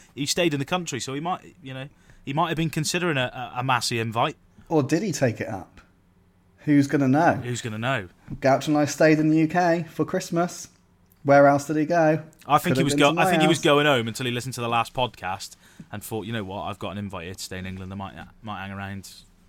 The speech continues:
Speaker 1: get down the Masseys for Christmas dinner."
Speaker 2: It was hilarious, 'cause I think I did say, I mean, I haven't listened back to the podcast, but I think my words were something like, "Ian Pearce,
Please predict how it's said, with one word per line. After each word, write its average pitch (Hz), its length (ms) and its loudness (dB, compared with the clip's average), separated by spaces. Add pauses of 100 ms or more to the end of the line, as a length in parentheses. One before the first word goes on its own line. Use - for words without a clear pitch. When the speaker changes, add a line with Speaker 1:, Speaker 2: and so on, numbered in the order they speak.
(180)
Speaker 1:
get - 160 -10
down 101 140 -8
the 98 40 -8
Masseys 104 380 -8
for - 80 -14
Christmas - 320 -12
dinner." 113 320 -8 (260)
Speaker 2:
It 175 100 -4
was 202 160 -2
hilarious, 196 380 2
'cause - 120 -6
I - 20 0
think 190 180 -4
I 196 80 0
did 190 180 -6
say, - 140 -2
I 147 60 2
mean, 165 100 4
I 180 40 6
haven't 175 160 2
listened 147 240 0
back 139 160 2
to - 40 -16
the 143 80 -6
podcast, 120 420 -4
but 139 80 -2
I 139 40 0
think 165 200 -6
my 160 120 -2
words 156 360 4
were 135 140 -2
something 131 300 -6
like, 123 260 -6
"Ian 143 240 -2
Pearce, 127 640 -4